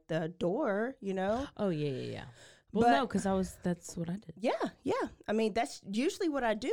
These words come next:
Speaker 1: when I find places. I take pictures in front of it and
Speaker 2: Did you channel them and you, like,
Speaker 1: I, I channel them.
Speaker 2: then
Speaker 1: And
Speaker 2: you go
Speaker 1: then if
Speaker 2: bathe
Speaker 1: it's
Speaker 2: in
Speaker 1: a
Speaker 2: holy water?
Speaker 1: victim spot, I, like, I, I say a prayer for, like, the victim. You know, I do all the things.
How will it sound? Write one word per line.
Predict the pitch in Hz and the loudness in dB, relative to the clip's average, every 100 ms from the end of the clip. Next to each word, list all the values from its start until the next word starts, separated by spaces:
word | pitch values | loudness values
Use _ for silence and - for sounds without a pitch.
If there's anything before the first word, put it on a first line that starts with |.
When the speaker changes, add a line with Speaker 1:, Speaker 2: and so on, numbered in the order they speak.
| 427 | 0
Speaker 1:
when | 220 | 0
I | 185 | -2
find | - 262 440 | -4 -4 -4
places. | - 170 - 156 | -4 -4 -4 -4
I | 160 170 | -4 -4
take | - 165 - | -4 -8 -6
pictures | 254 - 330 330 | -6 -2 0 0
in | 320 | -2
front | 320 311 | 0 0
of | 294 294 | 0 0
it | 285 285 277 226 | 0 0 -2 -2
and | 190 220 | -4 -6
Speaker 2:
Did | 170 151 | -10 -10
you | |
channel | 143 175 165 170 175 | -6 -2 -2 0 0
them | 196 202 190 | 0 0 -2
and | 160 139 | -4 -4
you, | 143 135 | -6 -4
like, | 127 | -4
Speaker 1:
I, | 214 233 240 - - 165 | -2 -2 -2 -6 -14 -12
I | 175 | -10
channel | - 214 254 262 | -8 -6 -4 -4
them. | 254 254 262 262 262 | -6 -8 -8 -10 -8
Speaker 2:
then | 160 | -4
Speaker 1:
And | 190 | -2
Speaker 2:
you | 220 | 0
go | |
Speaker 1:
then | 262 285 277 - | 2 2 0 -2
if | 240 | 0
Speaker 2:
bathe | 147 156 | 2 2
Speaker 1:
it's | 156 | 2
Speaker 2:
in | |
Speaker 1:
a | 156 | 2
Speaker 2:
holy | 160 165 180 | 2 0 -2
water? | 214 214 | -4 -2
Speaker 1:
victim | 247 - 311 | -2 0 -2
spot, | - - _ _ 285 277 277 - | -2 -10 _ _ 0 2 2 0
I, | 185 | 0
like, | 180 180 | 0 -2
I, | 175 175 - | -4 -6 -6
I | 170 | -6
say | 175 180 | -2 -4
a | 170 | -4
prayer | - 254 254 247 262 | -4 -4 -2 -2 -2
for, | 208 | -4
like, | 170 165 | -4 -4
the | 180 | -6
victim. | 185 220 220 233 226 226 220 220 220 226 226 220 | -6 -6 -2 0 2 2 2 2 2 4 4 2
You | 208 | 0
know, | 202 | 0
I | 185 | 0
do | 202 220 | 2 2
all | 208 | 2
the | 196 | 0
things. | 180 147 - | -4 -6 -8